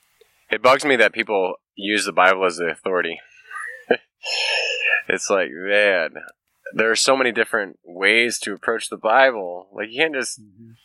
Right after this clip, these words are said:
Speaker 1: I mean, if MacArthur is some sort of biblical scholar, like, certainly he must recognize that it's all open for dialogue. But if you can't say that, you're not a real scholar,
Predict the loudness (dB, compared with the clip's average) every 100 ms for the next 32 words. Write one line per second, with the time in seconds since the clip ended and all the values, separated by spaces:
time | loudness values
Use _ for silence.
0 | _ _ -2 2 2 2 2 0 0 -2
1 | -4 -6 -4 -4 -6 -8 -8 -8 -6 -6
2 | -2 0 0 2 4 4 2 -2 -6 -10
3 | _ -6 -2 -2 -2 -4 -2 -4 -4 -4
4 | -4 -4 -4 -4 -6 -8 -4 -4 -6 _
5 | _ _ _ _ _ _ _ _ _ -4
6 | 2 2 2 -2 -8 -10 -10 0 2 2
7 | -2 -8 -12 _ _ _ _ _ _ _
8 | _ _ _ -2 -2 -2 2 2 4 4
9 | 4 2 -2 -2 -2 -2 -4 -6 -2 2
10 | 2 0 -4